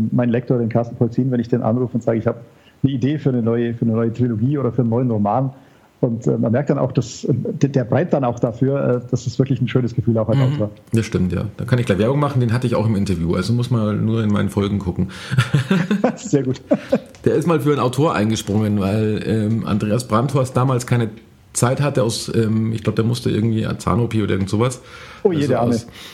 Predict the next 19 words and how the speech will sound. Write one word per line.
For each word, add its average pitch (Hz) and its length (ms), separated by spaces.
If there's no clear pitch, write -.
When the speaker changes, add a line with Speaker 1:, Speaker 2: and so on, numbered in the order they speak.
Speaker 2:
aus 101 220
gesundheitlichen 120 500
Gründen 139 480
und 113 260
wir 110 120
hatten 123 260
da 110 80
schon 117 180
die 107 100
Tour 135 240
geplant 113 440
und 113 80
dann 101 120
ist - 200
der 101 80
Carsten 98 320
Polzin 95 320
einfach 85 220
eingesprungen. 90 500